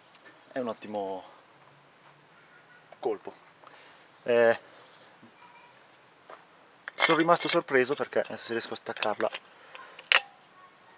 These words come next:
tac, dall'altra parte, come vedete qua, il piombino è riuscito a forare e uscire. Eh, come ho detto nella presentazione, non ero sicuro che,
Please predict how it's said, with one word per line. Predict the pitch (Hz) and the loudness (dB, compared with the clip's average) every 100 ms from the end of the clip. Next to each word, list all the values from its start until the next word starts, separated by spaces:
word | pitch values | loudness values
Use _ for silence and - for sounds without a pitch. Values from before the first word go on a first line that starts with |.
| - - - - - - - - - - - - - | -20 -20 -20 -20 -20 -20 -20 -20 -20 -20 -20 -10 0
tac, | 135 - - | 0 0 -8
dall'altra | - 117 135 151 | 2 6 6 6
parte, | 123 101 - 127 - - - - - - - - - - | 6 4 2 0 0 -20 -20 -20 -20 -20 -20 -20 -20 -20
come | - 117 | -4 0
vedete | 110 110 - | 2 2 0
qua, | 131 101 - - - | 6 4 4 -12 -10
il | - 123 | -8 0
piombino | 143 131 113 | 0 2 4
è | 120 | 2
riuscito | - - 104 | 2 6 6
a | - - - - - | 4 -10 -20 -20 -4
forare | - 143 110 110 - | 10 12 12 10 4
e | 117 | -2
uscire. | 110 - 98 95 - - _ _ - - - - - - - - - - | 0 -2 -4 -10 -12 -20 _ _ -20 -20 -20 -20 -20 -20 -20 -20 -20 -8
Eh, | - 117 113 110 - - - - - | 2 4 4 2 -2 -20 -20 -20 -8
come | 127 131 | 4 8
ho | |
detto | 131 - 135 | 8 6 4
nella | 127 127 | 4 4
presentazione, | 127 123 131 - 127 | 0 -4 -4 2 2
non | 110 123 | 2 -2
ero | 139 | 0
sicuro | - 135 151 117 | -2 0 2 2
che, | - 107 101 | 2 2 2